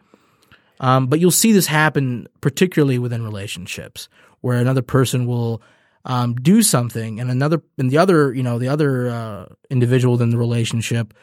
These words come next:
will then make an assumption on the person's intentions. So that assumption will then, they think, "Oh, the person acted this way because their intentions were blah, blah, blah, blah, blah,"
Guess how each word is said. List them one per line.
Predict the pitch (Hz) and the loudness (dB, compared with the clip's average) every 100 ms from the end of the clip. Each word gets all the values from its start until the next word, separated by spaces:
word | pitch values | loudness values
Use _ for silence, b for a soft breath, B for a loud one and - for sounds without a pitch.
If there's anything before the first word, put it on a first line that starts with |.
| b b b - | b b b -4
will | 139 | -2
then | 131 135 131 127 123 110 _ _ _ | 0 2 2 0 -4 -8 _ _ _
make | 135 135 160 160 | -4 0 2 2
an | 156 | 2
assumption | 143 147 139 - 131 127 131 | 2 2 2 0 -2 -2 -4
on | 127 127 | -2 -2
the | |
person's | - 135 120 123 123 | 0 2 2 0 -2
intentions. | 117 117 117 - 87 - - _ _ _ _ _ _ _ _ _ | -4 -6 -8 -12 -18 -20 -20 _ _ _ _ _ _ _ _ _
So | - 131 | -4 2
that | 151 165 | 2 2
assumption | 139 170 160 156 131 127 | 0 2 2 2 -2 -2
will | 123 | -4
then, | 123 123 123 120 117 - _ _ | -4 -4 -4 -6 -10 -18 _ _
they | 139 | -2
think, | 131 160 135 | 2 0 2
"Oh, | 165 151 | 2 2
the | |
person | 127 147 143 | 2 0 0
acted | 139 139 139 131 | -4 -4 -4 -2
this | 135 - | -2 0
way | 135 131 | 0 0
because | 120 131 - 123 120 | -2 -6 -2 0 0
their | 123 | -2
intentions | 123 120 127 120 117 | -2 -2 -2 -2 -4
were | 117 | -4
blah, | 120 120 | -4 -4
blah, | 120 | -4
blah, | 120 117 | -4 -4
blah, | 117 | -2
blah," | 143 143 | 0 0